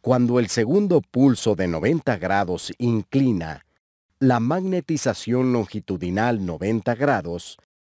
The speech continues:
el vector magnético transversal del tejido A es mayor al del tejido B. Y cuando este vector de A es mayor, tendrá un alcance más cercano a nuestra antena.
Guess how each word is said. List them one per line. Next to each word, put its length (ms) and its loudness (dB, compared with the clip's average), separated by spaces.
el 220 4
vector 500 0
magnético 760 -2
transversal 920 -2
del 220 -2
tejido 560 2
A 260 -2
es 220 2
mayor 680 2
al 280 0
del 200 -6
tejido 540 -4
B. 400 -8
Y 140 2
cuando 400 2
este 240 0
vector 480 2
de 160 -2
A 260 0
es 160 -4
mayor, 640 0
tendrá 460 0
un 180 2
alcance 580 0
más 320 -4
cercano 640 0
a 40 0
nuestra 380 -2
antena. 600 -2